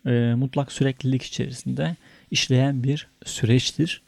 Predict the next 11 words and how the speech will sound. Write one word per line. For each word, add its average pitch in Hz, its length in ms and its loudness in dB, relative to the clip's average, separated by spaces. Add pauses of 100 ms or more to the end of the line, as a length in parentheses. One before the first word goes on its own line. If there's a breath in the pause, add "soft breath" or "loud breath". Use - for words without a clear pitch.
(480)
Aquinas'la 160 520 2
birlikte 127 400 2
Katolik 160 420 -2
Kilisesi 117 520 -6
inanç 147 520 -4
ve 127 180 0
bilgi, 123 520 -4
din 120 180 4
ve 127 140 0
felsefe 117 640 0
ilişkisinde - 1000 -4